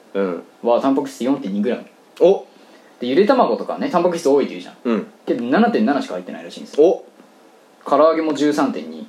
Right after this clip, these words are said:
Speaker 1: よいしょ。
Speaker 2: ね、唐揚げ三個で十三点二。
Speaker 1: うん。
Speaker 2: 納豆一パックで八点二グラムに対して、
Speaker 1: うん。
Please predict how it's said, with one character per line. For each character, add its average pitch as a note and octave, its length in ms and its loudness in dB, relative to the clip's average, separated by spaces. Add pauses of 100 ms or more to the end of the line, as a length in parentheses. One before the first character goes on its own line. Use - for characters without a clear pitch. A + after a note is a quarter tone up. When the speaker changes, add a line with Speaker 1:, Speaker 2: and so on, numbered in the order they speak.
(120)
Speaker 1:
よ F#2 100 0
い - 20 0
し A#2 60 2
ょ。 - 180 2 (540)
Speaker 2:
ね、 C#3 180 -4
唐 F#3+ 120 2
揚 B3 80 6
げ A3+ 80 2
三 C4 240 2
個 E3+ 80 2
で C3 80 -4
十 A2+ 120 -2
三 A2+ 180 -2
点 - 140 -12
二。 - 140 -16
Speaker 1:
う - 40 -4
ん。 - 20 -2
Speaker 2:
納 - 180 0 (140)
豆 D3+ 180 2
一 - 80 -8
パ D3 120 2
ッ D3 40 -2
ク - 80 -6
で B2+ 60 0
八 E3 240 -2
点 G2+ 140 -2
二 A#2+ 100 0
グ E3+ 60 4
ラ F#3+ 80 4
ム - 100 -6 (460)
に C#3 80 -2
対 G3+ 200 4
し - 120 -8
て、 G#3+ 260 4
Speaker 1:
う G#2+ 60 -6
ん。 F2+ 140 -12